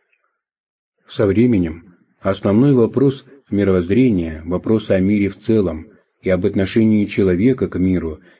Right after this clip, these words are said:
и ответ на него, как и на множество с ним связанных вопросов, обрел научную форму, а новое по содержанию мировоззрение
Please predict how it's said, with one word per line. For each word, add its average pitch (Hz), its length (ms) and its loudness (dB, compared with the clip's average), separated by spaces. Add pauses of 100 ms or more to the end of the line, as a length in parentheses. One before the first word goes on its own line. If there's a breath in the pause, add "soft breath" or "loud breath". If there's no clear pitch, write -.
(100)
и 101 100 0
ответ 101 440 2
на 95 100 0
него, 95 400 2
как 90 220 -6
и 92 40 0
на 90 140 -2
множество 98 500 -2
с - 120 -10
ним 104 220 -2
связанных 95 540 -4
вопросов, 95 560 -2 (400 soft breath)
обрел 104 380 2
научную 135 520 0
форму, 82 580 -2 (440)
а 92 160 0
новое 98 460 0
по 87 100 -8
содержанию 92 720 -2
мировоззрение 123 800 0